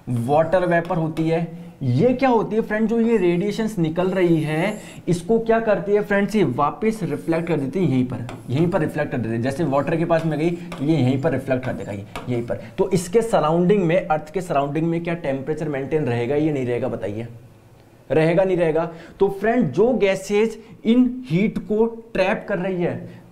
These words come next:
heat को trap कर रही है, उसको हम लोग क्या बोलते हैं? ग्रीन हाउस gases बोलते हैं, यानी हरित गृह gases बोलते हैं। Clear है क्या?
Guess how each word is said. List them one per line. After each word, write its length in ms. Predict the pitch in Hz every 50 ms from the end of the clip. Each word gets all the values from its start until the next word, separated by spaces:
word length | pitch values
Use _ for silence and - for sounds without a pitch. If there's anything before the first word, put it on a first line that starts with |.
| - -
heat 300 | 117 156 214 226 - -
को 200 | - 226 233 240 233 - - - - - -
trap 280 | 190 185 185 202 196 - -
कर 100 | 175 156
रही 220 | 165 170 170 165
है, 340 | 170 156 131 113 - - - - - -
उसको 280 | 156 - - - 208
हम 200 | 190 165 165 156 160
लोग 140 | 175 165 165
क्या 120 | 170 160
बोलते 320 | 156 151 147 135 127 147 143
हैं? 260 | 143 175 196 156 120
ग्रीन 260 | 123 131 147 165 180 165
हाउस 340 | 117 123 131 151 151 123
gases 360 | 113 123 113 110 - 156 135 127
बोलते 300 | 131 135 131 - 147 151
हैं, 160 | 175 180 170 - - - 131
यानी 200 | 131 135 160 165
हरित 340 | - 135 123 147 156 - 113
गृह 200 | 120 120 135 -
gases 400 | - 101 98 101 113 107 104 104
बोलते 280 | 98 98 104 - -
हैं। 100 | 92 - - - - - - - - - - -
Clear 260 | 147 143 143 160 156
है 60 | 143 120
क्या? 180 | - 156 156